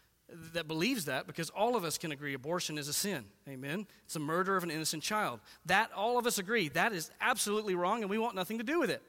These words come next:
And so you can understand if a Christian really believes that by taking the vaccine they're a participant in the abortion industry, that's a real issue, and we don't wanna just blow that over. But also, if that is your conviction, I wanna just try to help you understand how a Christian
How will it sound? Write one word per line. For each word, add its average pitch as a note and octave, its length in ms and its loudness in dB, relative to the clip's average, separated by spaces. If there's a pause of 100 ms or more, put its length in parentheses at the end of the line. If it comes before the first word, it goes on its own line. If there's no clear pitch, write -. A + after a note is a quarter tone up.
(280)
And G#3+ 100 -4
so F#3 80 0
you B3+ 80 0
can A3+ 80 -2
understand B3+ 340 0
if G3+ 120 0
a - 20 -12
Christian A#3 380 -2
really A3 180 2
believes G#3 400 0
that A3 100 -4
by G3+ 120 0
taking A3 260 0
the G3 80 0
vaccine G3 400 0
they're G#3 120 0
a F#3 40 0
participant G3+ 600 -4
in F3 200 -2
the E3+ 100 -2
abortion G3 420 -2
industry, G#3+ 500 -4 (300)
that's - 160 0
a D4 60 4
real B3+ 220 4
issue, G#3+ 360 2 (100)
and D#3+ 80 -6
we A#3 60 -2
don't C4 120 4
wanna G#3+ 140 0
just F3+ 220 -6
blow F3 240 2
that E3+ 160 2
over. A#3+ 340 -2 (800)
But A3 100 0
also, C4 340 6
if G3 120 2
that A#3+ 200 4
is A3 140 0
your B3+ 140 2
conviction, G#3 600 0
I F#3 120 0
wanna A#3+ 220 0
just A3 200 -2
try G#3+ 160 0
to G3 80 4
help G3+ 300 -2
you G#3+ 120 -2
understand G3 540 -2
how G3 280 2
a E3 40 -2
Christian G3+ 640 -2